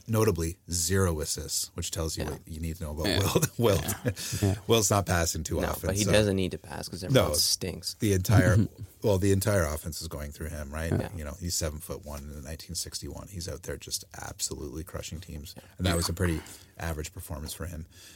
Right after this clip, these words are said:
Speaker 1: So, um, I know it's Christmas Day, um, but nonetheless, you guys, I'm sure, you gotta walk the dog, we gotta shovel the driveway, you gotta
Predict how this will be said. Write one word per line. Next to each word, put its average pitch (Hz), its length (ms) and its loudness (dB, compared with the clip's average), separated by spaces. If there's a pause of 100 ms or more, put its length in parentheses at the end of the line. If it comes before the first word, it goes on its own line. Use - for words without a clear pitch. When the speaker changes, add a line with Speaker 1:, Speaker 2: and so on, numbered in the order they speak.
(120)
Speaker 1:
So, 87 320 2 (240)
um, 82 320 0 (1160)
I 107 60 4
know 98 140 6
it's 101 120 2
Christmas 101 360 0
Day, 85 320 0 (200)
um, 78 240 -2
but 80 120 -2
nonetheless, 82 440 -2
you 85 80 -2
guys, 78 200 -2
I'm 87 80 -8
sure, 80 240 -4
you 80 40 -4
gotta 76 160 -4
walk 73 180 -6
the - 60 -14
dog, 85 280 0
we 78 60 -4
gotta 73 120 -6
shovel 78 240 -6
the 76 80 -10
driveway, 78 400 -4
you 78 80 -8
gotta 78 240 -6